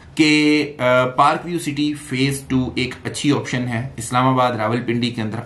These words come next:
आप इसके अंदर investment कर सकते हैं। इंशाल्लाह ताला आने वाले वक्त में आपको ये एक तो profit भी देगा, gain भी देगा, और अगर आपने यहाँ पे रहाइश रखनी होगी तो ये रहाइश के लिए भी इंशाल्लाह ताला एक मौजू, अ, जो है वो प्रोजेक्ट होगा।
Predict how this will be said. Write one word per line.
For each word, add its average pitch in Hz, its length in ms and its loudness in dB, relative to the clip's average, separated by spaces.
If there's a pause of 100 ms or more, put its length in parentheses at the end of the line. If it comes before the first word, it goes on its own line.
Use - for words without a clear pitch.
आप 110 240 -2
इसके 117 240 -8
अंदर 110 160 -4
investment 107 460 -6
कर 117 200 -6
सकते 117 320 -6
हैं। 117 200 -6
इंशाल्लाह 127 340 -2
ताला 113 160 -2
आने 123 340 -2
वाले 127 220 2
वक्त 113 220 -4
में 113 240 -6
आपको 110 320 -2
ये 113 220 -2
एक 113 160 -4
तो 117 60 -4
profit 113 340 -4
भी 127 140 -2
देगा, 110 240 -2
gain 113 300 0
भी 147 80 2
देगा, 120 220 -2
और 120 80 2
अगर 117 160 0
आपने 120 260 0
यहाँ 117 200 -2
पे 110 80 -8
रहाइश 123 380 -2
रखनी 135 200 -4
होगी 98 300 -2 (420)
तो 180 60 2
ये 196 120 4
रहाइश 143 340 0
के 143 140 -2
लिए 135 140 0
भी 120 140 -4
इंशाल्लाह 117 560 -4
ताला 107 180 -4
एक 104 180 -8 (100)
मौजू, 110 380 0
अ, 113 960 -2
जो 107 120 -6
है 120 80 -4
वो 120 100 -2
प्रोजेक्ट 95 460 -2
होगा। 76 380 -10